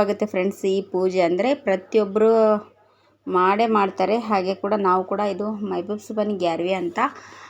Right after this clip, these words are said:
ಆ ಗ್ಯಾರ್ವಿ ಸ್ಪೆಷಲ್ ಮನೆಯೆಲ್ಲ ಕ್ಲೀನಿಂಗ್ ನಡೀತಾ ಇದೆ. ಇಲ್ಲಿ ನೋಡಿ, ಅವ್ರ ಜೊತೆ ಆಟ ಆಡ್ಕೊತ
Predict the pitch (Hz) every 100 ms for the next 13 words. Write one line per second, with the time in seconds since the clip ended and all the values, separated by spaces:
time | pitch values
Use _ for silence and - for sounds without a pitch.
0 | - - 220 202 202 208 220 - 214 220
1 | 220 202 196 202 202 208 208 196 196 202
2 | 196 185 190 202 196 190 185 202 269 -
3 | - - _ - 180 170 175 190 175 175
4 | 170 180 185 175 175 185 175 170 180 170